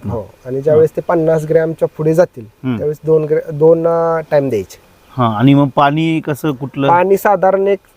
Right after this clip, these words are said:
Speaker 1: चार पाच दिवसातून,
Speaker 2: हं.
Speaker 1: अ,
Speaker 2: हे, हे पाणी आपलंच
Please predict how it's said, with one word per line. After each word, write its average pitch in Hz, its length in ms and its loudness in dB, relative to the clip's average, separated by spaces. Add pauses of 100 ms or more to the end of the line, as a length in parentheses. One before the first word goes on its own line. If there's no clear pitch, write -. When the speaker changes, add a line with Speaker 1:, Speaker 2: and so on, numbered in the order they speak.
Speaker 1:
चार 185 320 2
पाच 185 220 0
दिवसातून, 165 500 -2
Speaker 2:
हं. 117 320 -8 (480)
Speaker 1:
अ, 143 40 -2
Speaker 2:
हे, 190 160 4
हे 214 80 4
पाणी 202 280 2
आपलंच 180 360 2